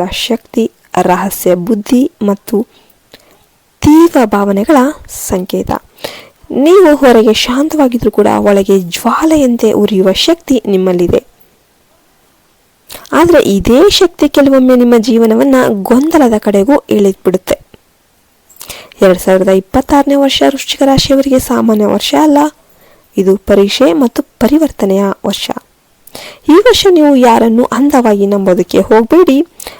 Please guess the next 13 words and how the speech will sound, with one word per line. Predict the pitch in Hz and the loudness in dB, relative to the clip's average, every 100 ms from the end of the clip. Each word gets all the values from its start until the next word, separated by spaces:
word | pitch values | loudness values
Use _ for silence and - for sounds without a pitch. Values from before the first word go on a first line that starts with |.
| - | -6
ಎಲ್ಲರಿಗೂ | 220 277 320 269 220 220 | 0 2 2 2 2 0
ಸಹಾಯ | - 226 233 220 | 0 -4 -2 -2
ಮಾಡ್ಬೇಕು | 208 202 202 196 - - | 0 -2 -2 -2 -4 -4
ಅನ್ನೋ | 233 254 233 | -2 0 0
ನಿಮ್ಮ | 214 208 | 0 0
ಒಳ್ಳೆಯ | 202 208 320 349 330 | 0 2 2 2 2
ಮನಸ್ಸೇ | 294 285 - 370 427 _ _ _ _ _ _ _ 208 | 2 0 0 0 0 _ _ _ _ _ _ _ -2
ನಿಮ್ಗೆ | 202 196 | 0 2
ದೊಡ್ಡ | 185 196 208 - 277 | 0 -2 -2 -2 -2
ಪಾಠ | - 226 208 | -2 -4 -4
ಕಲಿಸುವ | 196 190 269 269 | -6 -6 -6 -8
ಸಾಧ್ಯತೆ | - - - - 240 | -6 -6 -6 -4 -4
ಇದೆ. | 226 | -4